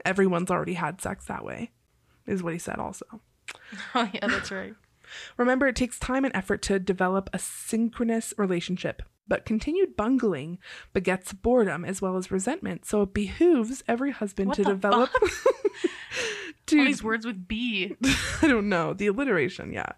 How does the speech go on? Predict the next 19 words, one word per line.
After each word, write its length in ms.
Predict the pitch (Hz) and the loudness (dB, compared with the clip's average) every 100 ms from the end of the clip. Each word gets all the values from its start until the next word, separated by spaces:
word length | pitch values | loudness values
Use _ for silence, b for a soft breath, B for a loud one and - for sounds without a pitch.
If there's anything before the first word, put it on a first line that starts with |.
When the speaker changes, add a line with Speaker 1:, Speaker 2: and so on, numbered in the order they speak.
| 202 | -2
Speaker 1:
So 220 | 196 - | 0 2
it 140 | 202 196 | 0 -2
behooves 480 | 208 - 359 370 | -2 4 4 4
every 220 | - 226 220 | 0 0 2
husband 360 | 196 196 190 | 0 0 -2
to 60 | 190 | 0
develop 300 | 185 185 - | 0 0 0
the 60 | |
most 200 | 190 208 | -2 -2
satisfying 460 | - 202 202 214 220 | -2 -4 -2 -2 -2
relationship 460 | 208 180 - - - | -2 -2 -4 -8 -6
possible 360 | 196 170 - | -6 -6 -6
with 140 | 95 - | -8 -8
his 160 | 190 - | -10 -10
wife. 280 | - - _ _ _ - | -10 -12 _ _ _ 0
There 120 | 226 | 4
are 40 | 226 | 6
no 180 | 254 | 4
normals 520 | 294 233 214 196 185 | 4 4 4 4 2